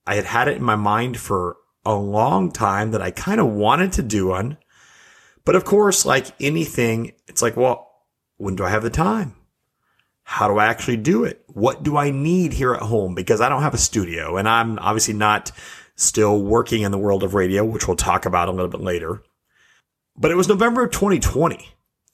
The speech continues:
and I said, "If I'm ever gonna do it, this is the time to do it." So I got the supplies that I needed,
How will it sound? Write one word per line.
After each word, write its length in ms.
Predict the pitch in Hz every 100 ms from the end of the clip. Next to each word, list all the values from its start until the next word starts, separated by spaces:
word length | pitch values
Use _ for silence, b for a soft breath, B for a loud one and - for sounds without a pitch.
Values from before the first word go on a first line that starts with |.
| _ -
and 800 | 127 123 120 117 113 110 - - _ _ _ _ _
I 60 | 107
said, 160 | -
"If 80 | 107
I'm 220 | 113 147
ever 180 | 165 165
gonna 180 | 180 185
do 260 | 117 117 110
it, 340 | 104 - 95
this 340 | 113 123 - -
is 280 | 107 107 107
the 100 | -
time 340 | - 104 95 92
to 80 |
do 200 | 87 - -
it." 260 | - - - _ B B B B
So 260 | - 110
I 360 | 98 95 90 87 b b b _ 101
got 460 | 87 110 117 - 110
the 340 | 110 98 92 - _
supplies 720 | - - 107 - 104 113 120 107
that 120 | 110
I 100 | 107
needed, 600 | 107 104 101 98 104